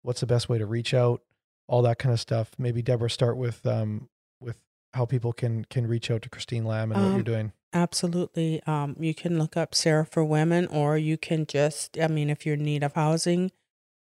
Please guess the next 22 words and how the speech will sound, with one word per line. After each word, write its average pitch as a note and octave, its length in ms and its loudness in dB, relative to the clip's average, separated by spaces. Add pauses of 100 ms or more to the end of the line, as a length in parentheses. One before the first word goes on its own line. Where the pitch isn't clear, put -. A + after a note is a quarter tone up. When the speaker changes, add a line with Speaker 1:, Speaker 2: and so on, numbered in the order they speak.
(120)
Speaker 2:
um, D#3 260 -2
or C#3+ 120 0
you C#3+ 140 0
know E3+ 260 8
someone F3 420 4
who's E3 240 2
in E3+ 140 2
need E3 200 4
of E3 100 -2
housing E3 520 0
or D#3 200 2
in, C#3 240 -2
in, C#3+ 320 -4
in D3+ 160 2
abusive E3 480 2
situations D#3+ 840 0
or D#3 80 0
whatever, D#3 380 0
you D3 120 -4
can D3+ 200 -4
just - 320 -4
call D#3 480 -2